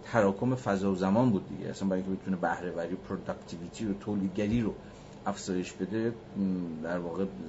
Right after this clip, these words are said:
شیوهٔ تولید رو برد به سمت تراکم‌های مکانی و عرضم به حضور شما که فشرده سازی زمان و چیزهای شبیه به این. و این از زحمتکشان چی ساخت؟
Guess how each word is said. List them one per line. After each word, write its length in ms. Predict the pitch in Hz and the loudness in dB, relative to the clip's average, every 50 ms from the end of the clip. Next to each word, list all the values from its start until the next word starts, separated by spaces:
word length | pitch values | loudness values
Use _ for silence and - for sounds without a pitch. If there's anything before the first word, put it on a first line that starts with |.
| 73 - | -10 -12
شیوهٔ 420 | - - - - 87 82 92 92 85 | -12 -12 -10 -10 -6 -2 -2 -2 -2
تولید 300 | - - 92 90 98 101 | -2 -2 -2 0 0 0
رو 60 | 113 | 0
برد 300 | 98 92 107 110 110 - | 0 2 2 2 0 0
به 60 | 101 | -2
سمت 340 | 92 - 95 98 98 101 98 | -4 -2 -2 -2 -2 -2 -4
تراکم‌های 600 | - - 90 90 85 80 - - 87 90 92 104 104 | -2 0 0 0 0 -2 -4 -4 -4 -2 -2 2 4
مکانی 680 | 98 92 92 92 - 90 82 80 87 92 98 104 101 98 - - - - - - - - | 4 4 4 2 -2 -4 -4 -2 0 2 2 2 0 -2 -6 -12 -16 -16 -16 -14 -8 -6
و 40 | 80 | -4
عرضم 440 | 73 82 92 92 87 90 95 98 95 | 0 0 0 0 0 0 0 0 0
به 60 | 87 85 82 82 | 0 -4 -6 -8
حضور 300 | 71 - 87 90 92 98 | -8 -6 -4 -4 -4 -4
شما 460 | - - 98 90 87 87 87 87 90 - - - - | -4 -6 -6 -6 -4 -4 -4 -4 -6 -6 -8 -8 -6
که 320 | - 90 90 90 90 90 90 | -4 -2 0 0 -2 -2 -4
فشرده 520 | - - 98 - - 87 87 85 85 87 | -4 -4 -4 -4 -2 -2 -2 -2 -2 -6
سازی 460 | 85 - - 82 82 82 - 98 98 101 | -6 -4 -4 -4 -4 -4 -4 -2 -2 0
زمان 500 | 95 90 92 90 90 92 95 101 101 98 | 0 0 0 0 2 4 4 4 4 4
و 60 | 92 | 2
چیزهای 360 | - - 87 85 95 92 98 | 0 -4 -6 -4 -2 -2 -2
شبیه 260 | - - 85 85 85 | -2 -4 -4 -4 -4
به 80 | 85 82 | -4 -2
این. 160 | 78 95 90 - - - - - - - - - | -2 -2 -4 -4 -8 -12 -14 -14 -14 -12 -2 0
و 40 | 98 | 2
این 340 | 104 113 127 135 139 135 131 - | 4 6 6 6 6 4 2 0
از 300 | - 107 101 95 90 90 | 0 0 0 0 0 2
زحمتکشان 760 | 113 113 - - 95 98 101 101 - - 95 - 123 120 123 | 2 2 4 2 0 0 0 0 -2 -4 -2 0 0 0 0
چی 200 | 123 - - 143 | 0 -4 -6 -6
ساخت؟ 400 | 135 - - 123 110 110 110 - | -6 0 2 4 4 2 2 -4